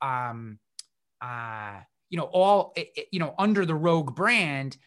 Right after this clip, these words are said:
you know, now we, that's what a true partnership looks like. And it can be digitally provided to the customer. Man, we are, we're all winning in that, in that scenario. That's a, that's a huge win. And,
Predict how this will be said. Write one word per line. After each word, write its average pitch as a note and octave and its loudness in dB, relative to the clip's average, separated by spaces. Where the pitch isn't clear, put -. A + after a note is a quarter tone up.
you F3+ -6
know, E3 2
now F#3 4
we, G3 -2
that's G#3 -4
what G#3 0
a D3+ -4
true F#3 0
partnership E3 0
looks F#3+ -4
like. C3 -4
And E3+ 0
it D3+ -4
can E3+ 0
be D#3 -4
digitally F#3 0
provided D3 0
to C#3 -10
the B2 -10
customer. D3 -6
Man, F#3+ -6
we A3 -6
are, G#3 -2
we're A3+ 0
all F#3 2
winning D3+ -2
in G#2+ -8
that, G2+ -6
in C3+ -8
that B2 -8
scenario. A2 -10
That's E3 -4
a, - -10
that's A3 -6
a D3 -4
huge F3+ -4
win. C3 -4
And, C#3 -2